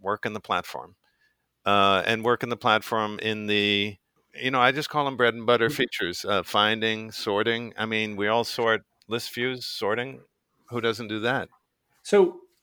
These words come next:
Speaker 2: w-, what you're saying is you th-, you see that there might be a lack of the basic features, um, in our memory, or we may be unaware of them, especially people coming into FileMaker new, because they're coming in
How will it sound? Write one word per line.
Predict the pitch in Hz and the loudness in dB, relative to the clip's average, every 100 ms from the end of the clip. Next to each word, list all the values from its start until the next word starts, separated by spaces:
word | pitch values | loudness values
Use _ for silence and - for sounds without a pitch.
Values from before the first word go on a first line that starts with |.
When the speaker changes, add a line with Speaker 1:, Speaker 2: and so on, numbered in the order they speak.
| _ - | _ -10
Speaker 2:
w-, | 196 208 | -4 4
what | 220 | 6
you're | 190 160 | 6 4
saying | - 160 143 | 4 2 2
is | 127 117 113 135 | 0 -2 -4 -4
you | 131 | -6
th-, | - - | -8 -12
you | 180 143 | -6 -4
see | 135 - 147 143 135 | -4 0 2 4 2
that | 127 123 120 - | -2 -4 -6 -6
there | 131 | -2
might | 131 123 | -2 -2
be | 131 120 | -2 -2
a | 117 | -2
lack | 123 120 131 | -2 0 -2
of | 117 | -4
the | 113 | -6
basic | 110 143 139 135 113 | -2 2 2 2 -8
features, | - 117 - 117 113 110 110 - - _ _ _ _ _ _ 120 | -8 -8 -4 -4 -2 -4 -8 -12 -16 _ _ _ _ _ _ -6
um, | 117 113 110 110 107 _ _ - | -4 -4 -4 -6 -10 _ _ -2
in | 135 | 0
our | 127 | 2
memory, | 123 120 123 117 117 113 110 - _ | 0 -6 -6 -6 -4 -4 -6 -14 _
or | 131 120 113 110 - _ _ _ - | -4 -2 -2 -4 -8 _ _ _ -10
we | 311 208 175 | -4 0 4
may | 175 | 4
be | 156 156 | 6 4
unaware | 135 127 123 | 2 0 0
of | 120 | -2
them, | 120 117 131 | -2 -4 -4
especially | 156 180 - 147 | -4 -2 0 0
people | 147 139 | 0 -2
coming | 135 135 127 | -2 -2 -4
into | 120 117 110 | -6 -8 -6
FileMaker | 123 117 117 117 | -4 -4 -6 -4
new, | 139 147 | -2 0
because | 127 110 131 117 | -2 -6 -6 -4
they're | 127 | -4
coming | 120 - 135 127 | -4 -4 -4 -4
in | 127 120 113 | -6 -6 -8